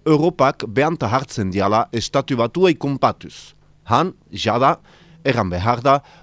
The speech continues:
bostehun mila putzu zilatu dutie eta sator zilo hoietaik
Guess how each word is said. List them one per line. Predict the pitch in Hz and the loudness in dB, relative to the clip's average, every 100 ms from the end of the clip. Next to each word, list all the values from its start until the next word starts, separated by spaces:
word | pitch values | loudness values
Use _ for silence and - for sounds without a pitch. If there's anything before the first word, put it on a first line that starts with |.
| - | -18
bostehun | 95 147 - - 190 160 151 139 | -2 -2 -2 -4 0 2 2 0
mila | 180 180 | 2 0
putzu | 165 - 185 - 143 | 0 -2 -2 -4 -10
zilatu | - 139 147 139 107 | -4 0 0 -2 -2
dutie | 104 - 135 151 190 - - _ - | -4 -2 0 0 0 -8 -20 _ -2
eta | 135 - 143 170 | 0 2 0 0
sator | - 143 139 135 110 - | -2 0 0 -2 -2 -2
zilo | - 156 117 | -2 2 2
hoietaik | 110 120 117 104 135 - | 4 2 2 2 0 -2